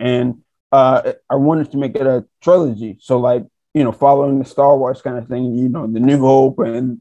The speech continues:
The Empire Strikes Back and Return of the Jedi type of trajectory. But, uh, I finished that first screenplay and I was like, "Oh, this is a pretty solid story."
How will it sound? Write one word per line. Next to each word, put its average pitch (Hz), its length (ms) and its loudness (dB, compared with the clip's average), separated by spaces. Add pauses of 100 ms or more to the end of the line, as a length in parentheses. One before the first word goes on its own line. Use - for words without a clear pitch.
(200)
The - 240 -6
Empire 143 340 0
Strikes 131 300 -2
Back 120 240 -2
and 110 160 -8
Return 127 340 -4
of 127 120 -2
the 120 40 -6
Jedi 127 360 0
type 120 240 -4
of 127 100 -6
trajectory. 127 600 -4
But, 120 280 2
uh, 113 200 2 (340)
I - 60 -2
finished 220 320 -2
that 170 200 4
first 160 260 2
screenplay 156 480 -2
and 131 120 -4
I 143 40 -4
was 147 140 -4
like, 156 180 0
"Oh, 262 240 0
this 208 120 -6
is - 40 -18
a 143 60 -10
pretty 170 320 -2
solid 143 320 2
story." 151 500 0